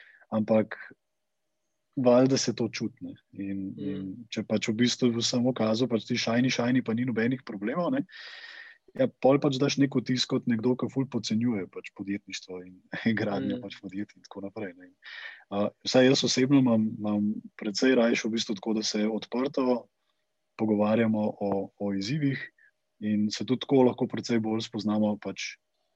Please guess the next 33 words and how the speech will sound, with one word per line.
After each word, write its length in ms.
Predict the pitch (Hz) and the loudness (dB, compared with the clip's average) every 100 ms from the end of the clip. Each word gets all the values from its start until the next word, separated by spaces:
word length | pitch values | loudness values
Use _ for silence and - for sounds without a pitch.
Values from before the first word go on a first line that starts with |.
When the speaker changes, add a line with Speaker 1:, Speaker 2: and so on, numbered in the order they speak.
| _ - | _ -14
Speaker 1:
ker 100 | 98 | -6
ti 100 | 107 | -4
lahko 220 | - 123 | 2 2
direktno 400 | 107 120 - 113 | 4 2 2 -2
pomagam. 440 | 107 101 98 90 | -2 -4 -6 -8
Če 140 | - - | -14 -12
pač, 300 | 101 - - - - - - _ _ _ | -10 -10 -14 -20 -20 -20 -20 _ _ _
a, 200 | 101 101 | -6 -2
nimaš 360 | 117 127 139 - | 2 4 4 4
nobenih 340 | 123 120 127 | 4 4 2
problemov, 460 | - 113 131 139 107 | 0 0 2 2 2
pač 240 | 113 - | -2 -8
super. 300 | - 147 - - _ | -8 -10 -12 -18 _
<laughs> 260 | - - - - - - 151 - 151 - | -10 -4 -4 -4 -10 -8 -8 -8 -12 -16
Ja, 200 | - 98 101 - | -14 -14 -14 -14
ampak 380 | - 107 110 101 | -10 -6 -6 -2
ja. 120 | 117 95 - _ 117 104 | -4 -4 -10 _ -20 -20
Speaker 2:
Je 120 | - 147 - | -20 -16 -6
to 100 | 151 | -2
good 240 | 151 143 | -2 -4
to 120 | 147 | -10
be 120 | 139 | -10
true. 180 | 131 - | -10 -8
Speaker 1:
Ne 120 | 104 | -4
vem, 100 | 117 | -2
če 140 | 120 120 | 0 0
ti 120 | 117 | 0
lahko 200 | 113 117 | 0 -2
kaj 120 | 113 | -6
pomagam 360 | 113 104 98 92 | -10 -10 -10 -14
pol. 180 | - - _ _ _ _ _ _ _ _ _ | -20 -20 _ _ _ _ _ _ _ _ _
Speaker 2:
Cool. 200 | - 190 202 _ _ _ _ - | -10 -10 -12 _ _ _ _ -10
Super, 320 | 147 147 | -8 -6